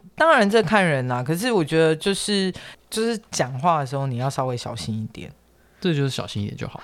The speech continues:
Speaker 2: 了啦。
Speaker 1: 对。
Speaker 2: 好，下一个还有吗？
Speaker 1: 诶，没有，但是我们可以讲一下女，
Speaker 2: 啊。
Speaker 1: 女孩喜欢男人这样追。我们先讲，举几个例子好了，因为我觉得讲内容没有什么。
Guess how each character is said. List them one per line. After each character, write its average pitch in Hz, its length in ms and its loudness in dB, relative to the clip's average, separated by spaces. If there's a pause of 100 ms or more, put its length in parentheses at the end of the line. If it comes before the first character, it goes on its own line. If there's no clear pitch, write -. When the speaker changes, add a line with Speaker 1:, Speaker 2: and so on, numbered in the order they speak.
Speaker 2:
了 - 80 -18
啦。 - 180 -16
Speaker 1:
对。 - 380 -8
Speaker 2:
好， 135 260 0 (160)
下 117 300 -2
一 117 60 -2
个 110 220 -4
还 110 100 -2
有 120 120 0
吗？ 135 220 -4 (460)
Speaker 1:
诶， 143 420 0
没 156 220 0
有， 135 260 0
但 196 160 2
是 202 220 2
我 151 160 2
们 139 140 -2
可 170 140 -2
以 170 120 2
讲 131 220 -2
一 135 60 -2
下 151 280 2
女， 127 420 -2
Speaker 2:
啊。 - 60 -12
Speaker 1:
女 143 240 0
孩 139 280 -2
喜 127 240 -8
欢 151 240 -2
男 131 180 -2
人 123 200 -2
这 139 220 -2
样 127 200 -2
追。 123 300 -6 (180)
我 156 120 -2
们 143 140 2
先 190 200 2
讲， 175 160 -2
举 147 260 -4
几 143 200 -8
个 135 100 -2
例 165 180 -2
子 - 160 -6
好 92 220 -6
了， - 100 -14 (160)
因 165 80 0
为 180 80 2
我 139 60 -2
觉 135 120 -6
得 143 100 -2
讲 127 220 -4
内 147 120 -2
容 127 120 -4
没 123 120 -4
有 127 80 -4
什 131 120 -6
么。 110 300 -8